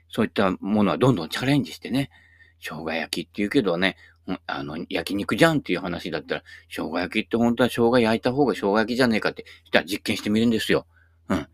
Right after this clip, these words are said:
意外と美味しかったけど、まあ、生姜焼きを焼いて食べる場合は、意外とね、トーストの場合は蜂蜜が合います。ちょっと甘めにして食べると美味しいです。はい。今日の一分間クッキングでした。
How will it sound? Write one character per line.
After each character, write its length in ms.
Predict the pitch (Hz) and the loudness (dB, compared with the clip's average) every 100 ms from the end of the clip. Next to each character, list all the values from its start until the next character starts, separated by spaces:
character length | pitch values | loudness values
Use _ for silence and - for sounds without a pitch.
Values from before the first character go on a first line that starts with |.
| - | -2
意 80 | |
外 160 | 160 185 | 4 4
と 320 | 185 160 156 _ - | 6 6 4 _ -8
美 100 | 170 | -4
味 40 | 175 | -2
し 20 | |
か 100 | 180 | -2
っ 40 | - | -2
た 120 | 110 | 0
け 120 | 123 | 2
ど、 220 | 156 113 - - - - | 4 2 -2 -20 -14 -6
ま 60 | |
あ、 20 | |
生 240 | 143 214 233 | -2 2 2
姜 160 | 247 | 4
焼 240 | 247 240 233 | 4 2 -2
き 280 | - _ 233 | -16 _ 4
を 100 | 214 | 6
焼 180 | 208 | 6
い 40 | 214 | 2
て 120 | 220 | 2
食 140 | 226 226 | 2 6
べ 120 | 233 | 6
る 120 | 226 | 6
場 220 | 196 175 | 6 6
合 120 | 151 | 6
は、 140 | 170 156 | 6 6
意 60 | |
外 180 | 180 185 | 6 2
と 100 | 180 | 2
ね、 140 | 180 143 | 0 4
ト 160 | 214 | 2
ー 20 | |
ス 60 | 214 | 2
ト 100 | 220 | 0
の 120 | 214 | 0
場 160 | 208 208 | 2 2
合 60 | |
は 220 | 208 190 - - | 4 2 0 -8
蜂 240 | - 165 | -2 2
蜜 220 | 185 175 170 | 2 2 2
が 100 | 170 | 2
合 60 | |
い 40 | 165 | 2
ま 140 | 165 | 0
す。 240 | - 87 - _ _ _ | -2 -6 -6 _ _ _
ち 80 | 214 | 0
ょ 20 | |
っ 20 | |
と 160 | 202 180 | 4 4
甘 220 | 156 147 | 6 6
め 120 | 143 | 6
に 120 | 139 127 | 6 2
し 40 | |
て 120 | - 143 - _ _ - | -2 -4 -4 _ _ 0
食 120 | 127 | 2
べ 60 | 113 | 2
る 100 | 104 | 2
と 140 | 104 | 2
美 80 | 117 | 2
味 60 | |
し 120 | 113 110 | 0 0
い 20 | |
で 120 | 95 | 0
す。 260 | - 78 - _ | 0 -8 -8 _
は 160 | - 107 | -2 -2
い。 80 | - - | -2 -2
今 120 | 135 | 0
日 60 | 107 | 2
の 200 | 78 - _ _ _ _ _ _ _ _ _ | 0 -4 _ _ _ _ _ _ _ _ _
一 100 | 269 | 0
分 220 | - 135 120 | 2 2 4
間 280 | 113 101 | 2 0
ク 200 | 95 - | -2 -8
ッ 20 | 101 | -6
キ 180 | - 90 | -2 -2
ン 40 | |
グ 60 | 78 | -2
で 120 | 76 | -6
し 80 | - | -10
た。 180 | - | -14